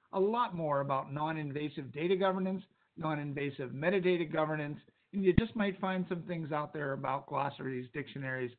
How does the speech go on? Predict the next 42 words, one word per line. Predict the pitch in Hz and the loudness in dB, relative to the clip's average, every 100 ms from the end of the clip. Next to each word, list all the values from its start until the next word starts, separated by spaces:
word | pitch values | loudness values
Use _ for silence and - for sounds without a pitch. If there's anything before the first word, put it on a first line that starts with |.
| _ _ | _ _
and | 143 | -6
data | 139 135 127 | 0 0 -2
catalogs | - 143 139 123 117 113 127 | -2 -2 0 -2 -4 -8 -10
as | 123 | -8
well. | 127 117 113 - - - - - | -6 -4 -6 -12 -20 -20 -10 4
So | 240 | 6
in | 214 | 6
today's | 233 233 277 | 6 4 4
webinar, | 226 220 208 196 190 202 190 | 4 4 4 6 8 8 6
I'm | 190 | 6
gonna | 185 185 - | 4 4 4
share | 190 180 | 4 6
these | 220 226 - | 4 2 2
topics | 202 185 170 - | 4 4 -2 -6
with | 156 - | -6 -2
you. | 151 | -2
I'm | 143 | -2
gonna | 156 170 | -2 -2
talk | 185 170 175 | 0 0 0
about | 165 147 | 0 0
these | 151 147 - | 0 -2 -4
things. | 147 120 120 _ - - | -8 -8 -10 _ -14 0
First, | 220 226 | 2 4
I'm | 214 196 | 2 0
gonna | 160 | 0
talk | 180 160 190 | 2 0 4
about | 190 196 | 2 2
the | 202 185 | -2 -2
three | - 180 | 6 8
levels | 190 180 190 170 | 8 6 2 0
of | 180 | 0
metadata | 160 170 175 180 180 190 190 _ - | 0 0 2 2 2 2 -2 _ -8
and | 156 | -4
how | 135 156 | 2 2
they're | 170 156 123 | 2 0 -2
differ-, | 151 170 175 170 | -2 -2 -2 -2
how | 160 | 0
they | 156 143 | 0 0
differ | 170 202 202 190 | 0 0 0 -2
from | 190 180 | 0 0
each | 170 | 0
other, | 185 185 190 | 0 2 0